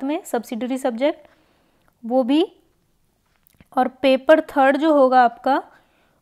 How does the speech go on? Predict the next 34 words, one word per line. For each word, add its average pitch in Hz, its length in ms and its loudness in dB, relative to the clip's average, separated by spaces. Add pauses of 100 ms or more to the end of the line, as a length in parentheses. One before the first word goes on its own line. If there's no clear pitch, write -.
वो 285 220 2
होगा 269 380 2 (500)
सेवेंटी, 262 640 0
अ, 269 300 -6
सॉरी, 247 300 -4
child 262 440 2
and 294 300 -2
adolescent 240 640 -2
development, 226 760 -2
जिसकी 240 340 -8
क्लासेस 254 420 -2
अभी 254 200 -4
चल 254 220 -4
रही 254 240 -2
हैं, 320 120 -8 (480)
जिसको 262 380 -6
मैंने 269 320 -6 (220)
growing 262 500 -4
up 269 140 -4 (200)
as 240 160 -2
a 254 120 -4
learner 240 420 -4
की 254 100 -8
तरह 233 240 -6
मैं 262 180 -8 (560)
सब्जेक्ट 254 560 -6
का 262 120 -4
नाम 262 300 -6
Growing 247 280 -6
Up 262 180 -6
as 240 180 -4
a 254 60 -4
Learner 240 360 -6
है, 269 140 -6